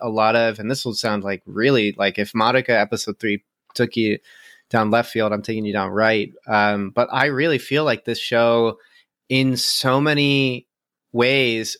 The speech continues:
really captures some of what it feels like to live the Christian life. <laughs> That's very bizarre to say, um, especially about something so estranged as being, like, a,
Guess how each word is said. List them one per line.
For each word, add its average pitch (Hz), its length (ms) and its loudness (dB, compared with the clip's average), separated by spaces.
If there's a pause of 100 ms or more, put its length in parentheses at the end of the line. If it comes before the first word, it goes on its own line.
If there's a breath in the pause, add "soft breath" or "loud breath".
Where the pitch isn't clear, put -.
really 123 520 2
captures 107 960 -2 (440 soft breath)
some - 380 0
of 123 160 2
what 123 140 0
it 117 140 -2
feels 123 540 -2
like 123 260 2
to 107 360 -4 (300)
live 127 260 2
the 120 80 0
Christian 120 480 -4
life. 139 500 -2
<laughs> - 40 -20
That's - 440 -4
very 156 300 2
bizarre 131 460 0
to 143 80 -2
say, 135 500 0 (400 loud breath)
um, 127 400 2
especially 139 460 -2
about 127 280 0
something 117 340 -6
so 120 680 2
estranged 120 720 -2
as 110 160 0
being, 110 300 0
like, 104 260 0
a, 101 360 0